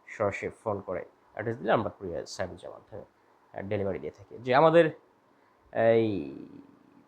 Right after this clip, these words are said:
চ্যানেলটি বা এই ভিডিওটি যারা দেখছেন, তারা আমাদের চ্যানেলটিকে সাবস্ক্রাইব করে দেবেন, আহ, যাতে করে আপনারা অরিজিনাল প্রোডাক্টগুলো, আপনার Panasonic,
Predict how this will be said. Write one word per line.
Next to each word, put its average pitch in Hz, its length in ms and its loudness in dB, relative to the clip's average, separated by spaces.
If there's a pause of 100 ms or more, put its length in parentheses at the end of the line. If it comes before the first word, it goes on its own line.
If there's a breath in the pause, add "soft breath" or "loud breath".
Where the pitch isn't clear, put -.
(240)
চ্যানেলটি 165 400 6
বা 107 200 4
এই 107 100 0
ভিডিওটি 139 340 -4
যারা 104 240 0
দেখছেন, 107 480 -6 (200)
তারা 101 320 2 (320 soft breath)
আমাদের 107 280 4
চ্যানেলটিকে 117 600 4
সাবস্ক্রাইব 117 520 0 (100)
করে 151 120 2
দেবেন, 175 200 2
আহ, - 880 -4
যাতে 139 220 2
করে 180 180 6
আপনারা 175 460 6 (480)
অরিজিনাল 156 380 10
প্রোডাক্টগুলো, 104 500 0
আপনার 104 380 -4
Panasonic, 104 400 -4